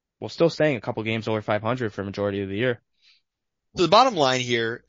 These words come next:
Speaker 2: going back to what we talked about with Ricketts before we got into some, you know, N L Central talk and sports video games, um, Tom Ricketts said what he did about,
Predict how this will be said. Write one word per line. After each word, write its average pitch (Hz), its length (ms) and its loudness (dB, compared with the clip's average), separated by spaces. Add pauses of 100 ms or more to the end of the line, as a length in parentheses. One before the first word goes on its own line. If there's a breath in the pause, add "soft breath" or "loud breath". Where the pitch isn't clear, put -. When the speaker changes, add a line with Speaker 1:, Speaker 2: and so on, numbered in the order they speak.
(100)
Speaker 2:
going 147 240 0
back 135 240 4
to 131 100 -6
what 123 120 -4
we 123 100 -8
talked 123 260 0
about 120 180 0
with 110 140 -8
Ricketts 107 540 -2
before 123 460 -6
we 120 100 0
got 117 240 4
into 117 200 -4
some, 110 400 -4
you 123 120 -10
know, 107 260 -10 (260)
N 123 120 -2
L 120 80 0
Central 120 340 -4
talk 113 360 0
and 110 260 -6
sports 117 340 -8
video 117 200 -2
games, 110 360 -2 (340 loud breath)
um, 113 460 0 (1000)
Tom 196 300 2
Ricketts 135 560 0 (100)
said 151 300 4
what 143 100 0
he 139 80 -2
did 120 200 -2
about, 113 340 -6